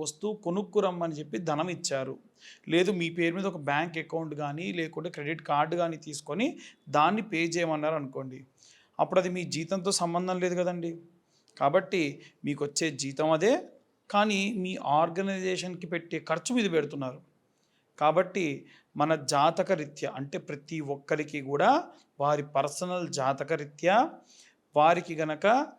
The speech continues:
దశ బాగుండి, అంతర్దశ బాగుండి, నవాంశ, అష్టక వర్గ ఇవన్నీ కూడా బాగున్నాయనుకోండి, నిజంగా ఆయనకు వచ్చేటువంటి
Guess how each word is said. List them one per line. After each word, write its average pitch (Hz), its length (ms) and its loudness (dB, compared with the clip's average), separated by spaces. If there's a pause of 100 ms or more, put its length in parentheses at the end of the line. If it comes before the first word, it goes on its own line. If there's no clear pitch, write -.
(260)
దశ 143 300 4
బాగుండి, 156 840 2 (420)
అంతర్దశ 147 600 0
బాగుండి, 151 840 2 (360)
నవాంశ, 151 560 4 (540)
అష్టక 156 380 0
వర్గ 160 520 4 (320)
ఇవన్నీ 170 400 2
కూడా 220 200 6
బాగున్నాయనుకోండి, 151 1000 0 (540)
నిజంగా 196 420 2
ఆయనకు 185 320 4
వచ్చేటువంటి 165 680 -2